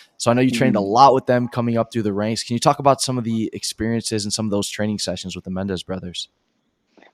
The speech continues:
Speaker 2: Oh, oh, yeah, yeah. So I joined, like, in two thousand seven, uh, I got my black belt with Professor Roberto Godoy and Roberto Tosi.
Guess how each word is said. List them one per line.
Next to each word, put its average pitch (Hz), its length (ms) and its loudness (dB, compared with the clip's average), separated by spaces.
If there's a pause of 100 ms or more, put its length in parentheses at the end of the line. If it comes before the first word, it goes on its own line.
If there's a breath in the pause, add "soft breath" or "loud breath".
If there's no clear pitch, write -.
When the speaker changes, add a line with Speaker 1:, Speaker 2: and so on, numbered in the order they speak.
Speaker 2:
Oh, 139 320 8
oh, 139 40 6
yeah, 107 340 2 (120)
yeah. 117 200 0 (340 soft breath)
So 180 380 6
I 180 160 6
joined, 160 640 -2
like, 143 200 -6
in 156 220 -12
two 156 160 -10
thousand 160 720 -2 (320)
seven, 143 580 0 (140)
uh, 123 300 0 (400)
I 135 100 2
got 156 220 4
my 160 100 2
black 143 240 0
belt 143 140 4
with 135 120 0
Professor 131 520 -2
Roberto 127 380 -2
Godoy 123 520 0
and 120 160 -6
Roberto 117 640 -4
Tosi. 131 480 2